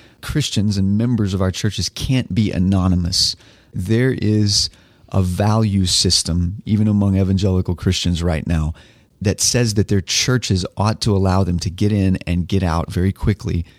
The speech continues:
without the necessity of actually knowing anybody. Um, and you'll run into people actually who will, who will say that, that that's the kind of church that they're looking for. I wish every church in America would just blow that entire expectation up and say,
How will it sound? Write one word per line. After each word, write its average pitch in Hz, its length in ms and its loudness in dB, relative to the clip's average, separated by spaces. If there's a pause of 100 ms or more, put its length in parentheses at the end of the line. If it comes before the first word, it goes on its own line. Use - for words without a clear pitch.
(140)
without 101 400 0
the 110 60 2
necessity 98 720 0
of 92 80 0
actually 92 340 0
knowing 95 400 2
anybody. 80 500 -4 (360)
Um, 92 280 0
and 101 100 0
you'll 101 140 2
run 127 120 2
into 120 140 2
people 104 320 0
actually 101 320 0
who 101 120 2
will, 95 260 2
who 104 120 0
will 90 120 -2
say 117 400 2
that, 87 320 -6 (300)
that - 140 -4
that's 98 220 0
the - 80 -4
kind 101 180 4
of 90 60 2
church 101 240 2
that 95 100 0
they're 90 120 2
looking 95 320 2
for. 90 280 -4 (460)
I 123 140 2
wish 143 260 0
every 123 220 0
church 113 240 -4
in 107 80 2
America 92 520 0 (280)
would 95 160 0
just 90 280 -2
blow 98 360 2
that 98 240 2
entire 95 500 2
expectation 87 720 -2
up 80 300 -4
and 92 160 0
say, 87 260 0